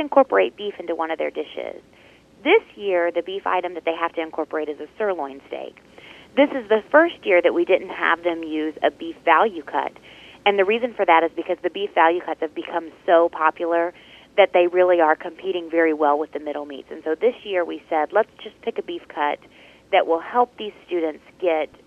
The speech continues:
hands-on knowledge about beef." Diminishing budgets in the school systems could have prevented teams from experimenting with beef, which is a traditionally higher-priced protein.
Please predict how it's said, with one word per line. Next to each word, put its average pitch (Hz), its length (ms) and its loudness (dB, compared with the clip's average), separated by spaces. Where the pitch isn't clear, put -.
hands-on 233 540 -2
knowledge 147 440 -2
about 156 360 -4
beef." - 240 -14
Diminishing 311 500 0
budgets 202 380 2
in 190 100 -4
the 185 140 -6
school 208 220 2
systems 170 340 -8
could 330 200 0
have 339 140 2
prevented 208 420 2
teams 175 240 -10
from 190 160 -4
experimenting 214 640 -2
with 151 180 -8
beef, 156 220 -2
which 170 140 -2
is 165 100 -6
a 175 80 -2
traditionally 208 580 -2
higher-priced 175 720 0
protein. 160 580 -2